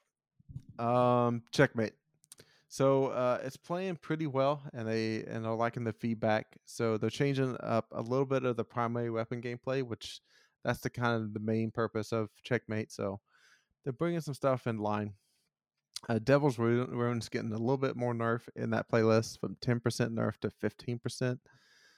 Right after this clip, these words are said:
Fighting Lions get, now getting a nerf of twenty percent. It was at zero. And bows are getting a nerf of ten percent.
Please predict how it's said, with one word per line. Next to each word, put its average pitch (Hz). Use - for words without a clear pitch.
Fighting 120
Lions 117
get, 120
now 113
getting 120
a 110
nerf 107
of 104
twenty 127
percent. 113
It 101
was 104
at 95
zero. 104
And 120
bows 117
are 113
getting 107
a 104
nerf 101
of 104
ten 113
percent. 127